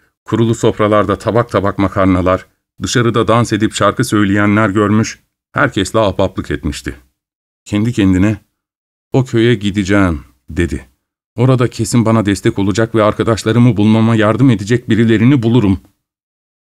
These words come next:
Ama silah arkadaşı Fulmine'nin söylediği ve o ana kadar önemsemediği sözler birden aklına geldi.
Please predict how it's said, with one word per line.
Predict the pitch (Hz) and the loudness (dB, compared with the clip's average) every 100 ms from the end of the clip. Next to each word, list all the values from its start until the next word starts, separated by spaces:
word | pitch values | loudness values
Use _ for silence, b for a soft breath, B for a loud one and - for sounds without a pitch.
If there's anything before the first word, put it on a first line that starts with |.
| _ _ _ _ _ - | _ _ _ _ _ -2
Ama | 104 104 | 0 0
silah | 95 104 101 | -2 -2 0
arkadaşı | 101 95 95 92 92 | 0 -2 -4 -4 -4
Fulmine'nin | 104 95 90 90 92 | -2 2 2 2 0
söylediği | 85 92 85 85 92 98 | 0 -2 -2 -2 -4 -2
ve | 95 | -2
o | - 104 | -2 0
ana | 98 92 87 | 2 0 -2
kadar | 95 95 | -2 0
önemsemediği | 87 95 90 101 92 85 92 | 0 0 0 0 0 0 -4
sözler | - 87 82 87 80 | -2 -2 0 -4 -2
birden | 110 87 | -4 -2
aklına | 85 76 90 80 | -2 -4 -4 -4
geldi. | 78 78 71 | -4 -6 -10